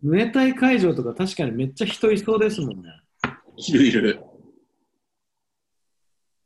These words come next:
Speaker 1: なんか、あのー、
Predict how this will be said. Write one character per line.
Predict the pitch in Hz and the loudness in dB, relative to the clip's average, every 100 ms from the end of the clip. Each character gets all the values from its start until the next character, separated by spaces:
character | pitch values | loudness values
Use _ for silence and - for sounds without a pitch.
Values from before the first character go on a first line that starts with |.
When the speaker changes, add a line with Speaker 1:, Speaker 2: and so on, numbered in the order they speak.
| _ _ _ _ _ _ _ _ _ _ _ _ _ _ - | _ _ _ _ _ _ _ _ _ _ _ _ _ _ -10
Speaker 1:
な | 147 | -6
ん | 165 | -4
か、 | 135 120 113 - _ _ _ _ _ _ _ _ | -2 -2 -4 -10 _ _ _ _ _ _ _ _
あ | - | -8
の | 127 123 123 117 117 117 117 | -4 -2 -4 -6 -8 -8 -10
ー、 | 120 | -12